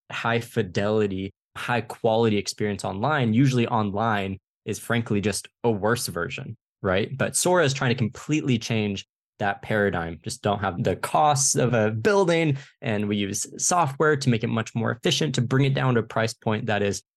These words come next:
as of today, less than the per pupil spend of, like, a traditional public school. So that's the context for my answer. How Sora works for students is every six weeks, our students meet with their advisor,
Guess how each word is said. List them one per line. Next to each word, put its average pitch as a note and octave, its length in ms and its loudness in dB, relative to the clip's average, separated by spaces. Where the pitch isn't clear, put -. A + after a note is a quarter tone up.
as A#2 160 2
of G2 180 0
today, G#2 520 0
less G#2+ 320 0
than G2 280 -4
the G2 120 -4
per G#2 180 -2
pupil G2+ 260 -4
spend F#2 500 -2
of, G2 280 -2
like, - 200 -4
a - 20 -2
traditional - 500 0
public B2 300 0
school. - 400 -2
So F#2 280 0
that's C#3 240 0
the A2+ 420 2
context D#3+ 920 0
for B2+ 80 2
my G#2+ 160 0
answer. G#2+ 640 -4
How F3 160 0
Sora G#3 320 4
works B2+ 280 2
for A2+ 140 0
students - 720 0
is G2+ 340 0
every C#3+ 240 2
six C3+ 440 0
weeks, G2 300 -2
our G#2 160 0
students A2 440 0
meet A2 100 2
with A#2 140 -2
their A2 160 2
advisor, F#2 640 0